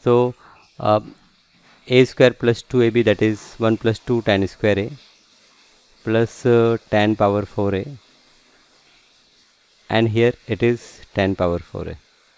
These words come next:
Is I am missing something? I want to prove this is two tan power four A,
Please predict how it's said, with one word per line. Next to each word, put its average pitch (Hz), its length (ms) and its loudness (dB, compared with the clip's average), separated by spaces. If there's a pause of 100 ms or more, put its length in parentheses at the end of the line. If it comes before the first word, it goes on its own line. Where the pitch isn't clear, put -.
(2500)
Is 113 200 0
I 113 80 2
am 113 120 2
missing 120 280 -2
something? 131 480 -4 (1400)
I 110 200 0
want 113 440 -2
to 123 140 -4
prove 117 760 -4 (1200)
this 107 160 -6
is 123 160 -4
two 135 300 -6
tan 101 280 0
power 95 240 -2
four 92 280 -8
A, 127 160 -12